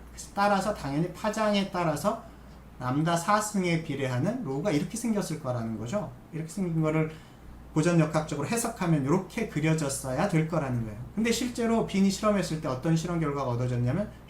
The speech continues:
여기는 잘 맞지만 이렇게 갖다 이렇게 떨어지는 실험 결과를 얻은 거잖아요. 이게 빈의 실험이잖아요.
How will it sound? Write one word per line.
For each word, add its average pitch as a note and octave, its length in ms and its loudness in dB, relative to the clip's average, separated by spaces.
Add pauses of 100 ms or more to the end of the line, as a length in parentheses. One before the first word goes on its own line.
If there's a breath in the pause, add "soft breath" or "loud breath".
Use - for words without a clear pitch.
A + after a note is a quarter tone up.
(120)
여기는 A3 460 4
잘 G3+ 200 0
맞지만 D#3+ 500 -2
이렇게 E3 180 -6
갖다 F#3 360 -6
이렇게 G#3 540 -2
떨어지는 A3+ 440 -2
실험 D#3+ 220 0
결과를 B2+ 340 -2
얻은 B2 240 -2
거잖아요. A#2+ 420 -4
이게 C#3 220 -6
빈의 C3+ 320 -6 (240 loud breath)
실험이잖아요. C#3+ 920 0